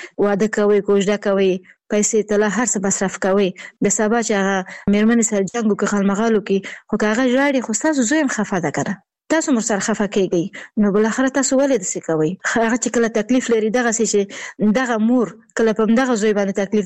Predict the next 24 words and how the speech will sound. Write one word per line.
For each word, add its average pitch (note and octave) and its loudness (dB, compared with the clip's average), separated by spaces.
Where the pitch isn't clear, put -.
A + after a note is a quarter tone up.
درلوده، F#3+ 2
آرام A#3 0
ته A3 0
ضرورت G3+ 0
درلوده، F#3+ 2
خو - -4
هغه G#3 0
هم E4+ 0
لري F#3+ 2
که D#3+ -4
نه؟ D#3+ -4
هغه A3 0
انسان C4 2
نه C4 2
ده. A3+ -2
هغه A3+ 0
خپل C4+ 0
مور B3+ 4
و A3+ 0
پلار، B3 0
ښه A3+ -6
و C4 4
بد B3 -2
ټول C4+ 4